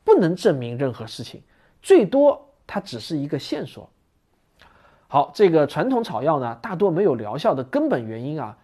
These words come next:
其实呢，在于未经提纯。现代药和传统草药最大的区别就在于，现代化学出现之后，有人尝试了人工合成的方法，比如贝上合成的阿托西尔，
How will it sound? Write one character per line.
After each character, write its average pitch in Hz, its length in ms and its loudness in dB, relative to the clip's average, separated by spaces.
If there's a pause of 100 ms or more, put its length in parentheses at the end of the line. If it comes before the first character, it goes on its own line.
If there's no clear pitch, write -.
其 - 200 -8
实 143 180 -4
呢， 139 160 -2
在 143 220 -8
于 120 240 -8 (240)
未 262 340 2
经 208 320 -6
提 175 240 -8
纯。 117 380 -14 (800)
现 381 400 4
代 226 180 2
药 196 240 4
和 151 160 -4
传 214 340 -2
统 151 200 -6
草 117 240 -12
药 139 160 -4
最 359 260 4
大 226 180 -2
的 156 100 -4
区 233 200 -6
别 165 140 -2
就 151 120 -4
在 131 220 -6
于， 117 260 -6 (480)
现 349 320 -2
代 226 200 -2
化 202 240 -6
学 143 160 -4
出 208 160 -6
现 202 160 -4
之 185 140 -4
后， 196 340 0 (280)
有 151 260 2
人 180 160 0
尝 160 320 -8
试 240 240 -2
了 139 340 0
人 196 340 0
工 302 220 -2
合 170 240 -6
成 131 180 -10
的 170 80 -6
方 123 220 -10
法， - 180 -20 (680)
比 311 100 6
如 320 260 8 (140)
贝 320 220 0
上 214 260 -2
合 160 180 0
成 151 220 -6
的 165 60 -4
阿 196 160 -2
托 202 120 0
西 220 220 -4
尔， 165 180 -2